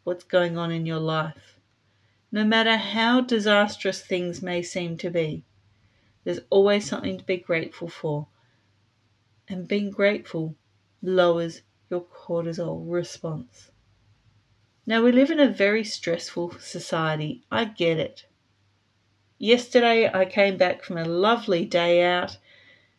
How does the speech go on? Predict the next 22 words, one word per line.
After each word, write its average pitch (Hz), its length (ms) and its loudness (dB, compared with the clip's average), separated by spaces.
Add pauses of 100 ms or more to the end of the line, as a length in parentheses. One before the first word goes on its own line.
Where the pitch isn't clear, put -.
(200)
came 311 320 4
to 254 120 2
my 190 300 2
office - 440 -4
area 220 580 2
at - 80 -2
home, 214 640 0 (1040)
and 233 240 -2
I 285 60 6
got 269 260 2
really 262 260 4
stressed - 640 -4 (1000)
because 233 580 2
there 233 120 6
was 240 140 2
an 233 60 0
invasion 208 500 4
of 214 80 0
ants. 254 500 -2 (640)
And 220 180 -2
they 240 100 4
were 269 240 6